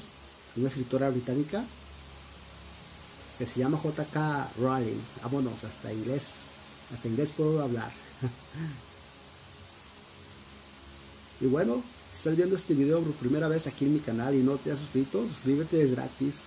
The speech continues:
gratuito, no cobramos. Y bueno, sin más rollo, amigos, vámonos con el video.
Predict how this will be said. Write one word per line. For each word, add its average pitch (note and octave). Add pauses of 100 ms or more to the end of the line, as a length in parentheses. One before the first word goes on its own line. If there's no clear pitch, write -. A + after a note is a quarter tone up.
gratuito, B2 (380)
no C3
cobramos. C3+ (2250)
Y C3
bueno, F3
sin D3
más D#3+
rollo, F#3+
amigos, F#3+
vámonos E3 (360)
con B2+
el D3
video. C#3+